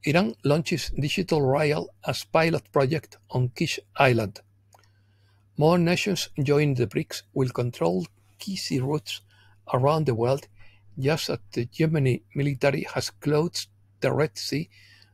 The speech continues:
to Western shipping traffic. Malaysia has announced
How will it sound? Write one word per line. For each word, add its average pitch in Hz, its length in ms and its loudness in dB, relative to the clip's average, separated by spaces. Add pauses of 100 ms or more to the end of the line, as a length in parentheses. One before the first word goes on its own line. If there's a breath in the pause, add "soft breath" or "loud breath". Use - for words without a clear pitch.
(160)
to 139 60 0
Western 156 440 0
shipping 139 400 -2
traffic. - 520 -8 (680 soft breath)
Malaysia 160 580 0 (120)
has - 240 -4
announced 170 480 -2